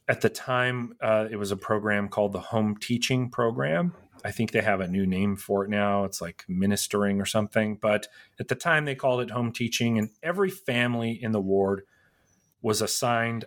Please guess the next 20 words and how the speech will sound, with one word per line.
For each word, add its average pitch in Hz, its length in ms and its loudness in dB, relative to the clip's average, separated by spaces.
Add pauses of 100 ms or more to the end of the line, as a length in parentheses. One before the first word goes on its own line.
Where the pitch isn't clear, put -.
a - 80 2
pair 110 580 0
of 104 280 -2
home 127 420 0
teachers. - 720 -4 (480)
You, 92 240 -2
it 110 80 -2
would 95 100 0
be 95 80 -2
you 139 400 0
and 107 160 -4
some 135 220 0
other 123 160 0
guy 123 240 0
in 120 80 -2
the 113 80 -2
ward. 113 260 2
You'd 101 80 -4
be 95 140 -4
companions. 110 640 0